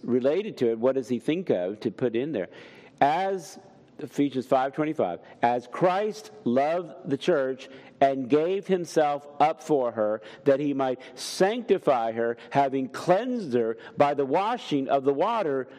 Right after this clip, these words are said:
of the word." So he tells the husbands, "Husbands, love your wife." Well,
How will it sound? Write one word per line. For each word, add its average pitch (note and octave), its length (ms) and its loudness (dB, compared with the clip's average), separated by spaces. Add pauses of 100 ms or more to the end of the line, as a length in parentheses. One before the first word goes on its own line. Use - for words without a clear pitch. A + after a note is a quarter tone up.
(160)
of E3+ 180 4
the D#3+ 100 2
word." D3+ 600 -2 (1900)
So F3+ 140 4
he E3+ 60 0
tells G#3 340 0
the F3+ 100 2
husbands, F3+ 520 -2 (120)
"Husbands, D#3+ 440 2
love E3 280 0
your D3+ 100 2
wife." D3+ 640 0 (840)
Well, C#3+ 540 0